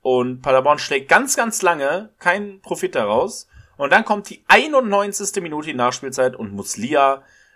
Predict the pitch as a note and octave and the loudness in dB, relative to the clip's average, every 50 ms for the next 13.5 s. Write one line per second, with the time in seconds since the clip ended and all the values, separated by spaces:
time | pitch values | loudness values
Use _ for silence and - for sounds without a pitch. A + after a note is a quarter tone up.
0 | _ _ - - A2+ A2 A2 A2 G#2+ A2+ A2+ F#2+ - - - A#2 A#2+ - C3 - | _ _ -6 -2 0 2 2 2 4 2 2 0 0 -4 -8 -8 -8 -6 -4 0
1 | - D3+ E3+ F#3 - - F3+ D#3+ C#3+ C#3 C#3+ D#3+ F3 - B2 C3+ B2 C3+ C3 C3 | 0 0 0 -2 -4 -4 -2 0 2 2 2 2 0 -2 -4 -4 -4 -2 -2 -2
2 | B2+ - - - A3+ A3 F#3 D#3+ D#3 D#3 - - - - - C#3+ C3 - - G3 | -2 -2 -6 -4 -2 0 0 0 0 0 -4 -10 -8 -4 -4 -4 -2 0 0 0
3 | G3 - - F#3+ - - D3 A2 C3+ D3 D3 - - D#3+ D#3+ E3+ E3+ - A2+ A2+ | 0 2 -2 -4 -2 -2 0 0 0 -2 -4 -4 -4 -2 -2 -2 -4 -4 -6 -4
4 | A2+ B2+ G2+ A2+ A2 G#2+ G#2+ B2 C#3+ E3+ E3+ D3+ D3 D3 D3 C3+ C#3+ C#3+ - - | -2 -4 -2 -2 -2 -2 0 0 -2 -2 -2 -4 -4 -4 -6 -10 -10 -12 -12 -12
5 | C#3+ C3+ C3 A#2+ - A#2 A#2 A2 - - - G3+ G#3 G3+ F#3+ F3 E3 E3 D#3+ D#3+ | -12 -12 -12 -10 -8 -8 -8 -8 -8 -4 -4 -4 -2 -2 -4 -4 -4 -4 -6 -10
6 | D#3+ - - C#3+ C3+ B2+ B2 A#2 A2+ G#2+ G2+ G2 G#2+ G#2+ A2+ B2 C3 C#3 - - | -14 -14 -12 -4 -2 0 0 0 0 -4 -4 -4 -6 -4 -2 -2 -2 -2 -4 -12
7 | - - - - - - _ _ - - A2+ A2+ A2+ A#2+ A#2+ C3+ D#3 D#3 - D3 | -20 -20 -20 -20 -20 -20 _ _ -4 -2 0 2 2 2 0 0 -2 -2 -2 -2
8 | C3+ C3 D3 D3+ - - - - - B2+ B2+ B2+ - - B2+ A2+ - - - G2+ | 0 -2 -2 -4 -4 -6 -6 -2 0 0 0 -2 -4 -6 -6 -6 -6 -8 -10 -8
9 | G2 B2 C3 F3 F3+ F#3 F3+ - B2+ A#2+ C3 D#3 D#3+ - E3 D3+ D3+ - - - | -8 -8 -10 -12 -14 -12 -8 -4 -2 -2 -2 -2 -6 -10 -10 -10 -12 -14 -16 -16
10 | - D#3+ D#3 - E3 - - A#2 A2+ G#2+ G#2 A2 A2 A2 A2 - B2 A#2 C3+ D3+ | -16 -16 -14 -14 -14 -8 -4 -4 -4 -2 -2 -2 -2 -2 -2 -4 -6 -6 -6 -6
11 | D3 - - C3 B2 - - F#3+ F#3+ C3 - - D3 D#3 D3 B2 A#2 - A2+ G#2 | -14 -14 -14 -14 -12 -6 -4 -4 -4 -4 -4 -4 -6 -4 -6 -8 -8 -6 -8 -8
12 | G#2 A2+ G#2+ - - A#2 A#2 B2+ C3 D3 D3 D#3+ C#3+ - - B2+ B2 A#2+ A2+ - | -8 -12 -16 -12 -10 -10 -10 -10 -10 -10 -10 -10 -10 -8 -4 -4 -4 -4 -4 -6
13 | B2+ A#2+ - - - - C3 C3 C#3+ D3+ | -8 -8 -8 -8 -6 -6 -6 -6 -6 -12